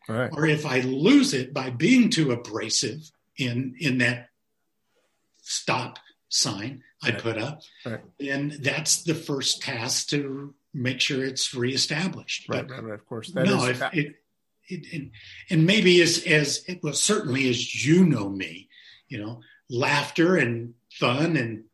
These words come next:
Speaker 2: teasing and joking is, is a part of who I am.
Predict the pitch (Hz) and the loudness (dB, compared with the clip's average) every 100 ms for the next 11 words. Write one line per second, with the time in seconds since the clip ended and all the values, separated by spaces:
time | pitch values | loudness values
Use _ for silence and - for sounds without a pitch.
0 | _ - 151 147 139 147 160 175 107 107 | _ -6 -2 0 0 0 0 -2 -2 -6
1 | 107 _ _ _ _ _ _ 131 - 135 | -14 _ _ _ _ _ _ -4 0 2
2 | 143 - 165 160 131 127 - 147 123 123 | 0 0 2 2 2 -2 -4 -4 -4 -4
3 | 135 120 131 139 92 120 180 214 95 | -4 -2 -2 -2 -4 -4 -2 -2 -6